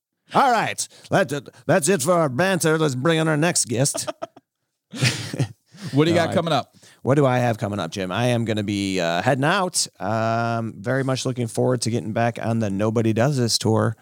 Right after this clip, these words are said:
Speaker 1: opening for Sebastian, going this week to New Orleans on Thursday. We got a couple shows there. Houston.
Speaker 2: Nolans?
Speaker 1: Houston Friday. Dallas Saturday and Sunday.
Speaker 2: Look at that.
Speaker 1: Action-packed weekend.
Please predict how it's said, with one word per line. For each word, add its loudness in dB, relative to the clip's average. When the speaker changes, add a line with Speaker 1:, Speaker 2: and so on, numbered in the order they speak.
Speaker 1:
opening 2
for 0
Sebastian, 2
going 0
this 0
week -2
to 0
New 0
Orleans 2
on 0
Thursday. 2
We 0
got 2
a -4
couple 0
shows 2
there. 2
Houston. 4
Speaker 2:
Nolans? 0
Speaker 1:
Houston 2
Friday. -2
Dallas 0
Saturday 0
and 0
Sunday. -4
Speaker 2:
Look -4
at -8
that. 0
Speaker 1:
Action-packed 0
weekend. -4